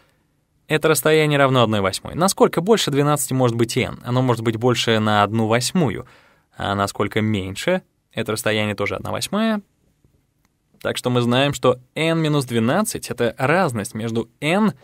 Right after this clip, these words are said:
и двенадцатью. Но мы не знаем, больше ли n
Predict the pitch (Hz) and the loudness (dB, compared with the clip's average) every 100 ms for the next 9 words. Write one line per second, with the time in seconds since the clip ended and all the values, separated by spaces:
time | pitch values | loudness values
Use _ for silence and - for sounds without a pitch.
0 | _ _ _ _ _ _ _ - 131 143 | _ _ _ _ _ _ _ -8 -2 0
1 | 147 120 135 151 139 - - - - - | 0 2 2 4 2 0 -8 -12 -14 -16
2 | - _ _ _ - 120 120 - 120 139 | -20 _ _ _ -4 0 0 0 -2 0
3 | 127 107 139 165 - - _ _ _ _ | 0 -2 0 0 -2 -8 _ _ _ _
4 | _ _ _ _ _ 131 127 135 143 123 | _ _ _ _ _ -2 2 6 6 4
5 | 120 117 113 - - 127 117 110 | 4 4 4 0 -2 0 0 -2